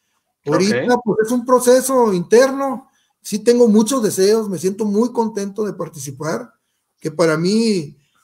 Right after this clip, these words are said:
Speaker 1: pues, en verdad, sí lo anhelaba, ¿verdad? Pero ahorita creo que es una realidad. Creo en la Comisión Nacional de Elecciones, creo que no va a haber dados cargados, como algunos mismos de los, de los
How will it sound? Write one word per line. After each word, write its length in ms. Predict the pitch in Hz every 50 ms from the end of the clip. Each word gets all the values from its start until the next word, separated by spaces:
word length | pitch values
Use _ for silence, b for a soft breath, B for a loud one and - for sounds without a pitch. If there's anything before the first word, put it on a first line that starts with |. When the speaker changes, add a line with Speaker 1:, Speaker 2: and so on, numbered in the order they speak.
| _ _ _
Speaker 1:
pues, 160 | - 151 147
en 120 | 180 175 170
verdad, 580 | 165 156 160 185 196 208 220 226 208 170 156
sí 180 | - - 214 240
lo 180 | 254 254 247 226
anhelaba, 460 | 202 190 175 170 190 214 240 247 247 220 175
¿verdad? 260 | 185 220 269 269 - _ _ _ _ _ _ _ _ _
Pero 160 | 160 165 170 170
ahorita 300 | 175 185 175 226 220 220
creo 200 | 214 208 214 214
que 100 | 220 214
es 60 | -
una 200 | 208 208 220 220
realidad. 680 | 202 185 170 160 147 147 147 156 180 247 269 - - _ _ _ _ _ _ _ _ _ _ _
Creo 460 | 190 190 208 220 233 240 240 233 214
en 80 | 190 175
la 120 | 170 165
Comisión 400 | - 175 170 156 147 190 202 208
Nacional 400 | 220 220 220 202 170 175 185 190
de 60 | 214 208
Elecciones, 760 | 202 165 143 - - 175 175 196 220 254 269 254 - - _ _ _ _ _ _ _ _ _ _
creo 360 | - 180 208 220 233 240 233
que 120 | 240 190 180
no 100 | 190 196
va 60 | 208
a 20 | 208
haber 160 | 214 214 214
dados 320 | 196 190 196 202 202 190 -
cargados, 720 | - 180 156 156 151 147 180 190 220 254 262 233 - - _ _ _ _ _ _ _ _ _ _ _ _ _ _
como 260 | - 175 180 180 175
algunos 440 | 170 170 180 208 226 233 247 240 214
mismos 480 | 214 220 240 262 269 262 262 247 220 196
de 80 | 180
los, 280 | 175 151 139 - - 170
de 120 | 156 160
los 400 | 165 160 151 143 143 - - -